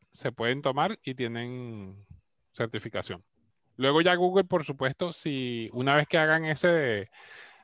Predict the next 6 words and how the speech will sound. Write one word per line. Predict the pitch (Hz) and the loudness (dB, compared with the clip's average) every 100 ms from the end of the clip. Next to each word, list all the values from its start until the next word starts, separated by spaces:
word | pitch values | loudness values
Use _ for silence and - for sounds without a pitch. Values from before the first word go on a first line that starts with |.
| _ | _
de | 127 120 117 110 104 92 87 85 85 - - - | 2 4 4 2 0 -4 -6 -10 -14 -20 -20 -8
fundamentos, | 127 120 117 127 151 208 202 135 - _ - _ _ | -2 2 4 2 0 -2 -6 -10 -20 _ -20 _ _
Google | 123 123 131 135 - | -4 0 2 0 -4
ya | 123 123 113 | 0 2 2
sí | - 131 | 0 -2
tiene | 131 127 131 131 120 98 | 0 0 0 0 0 -4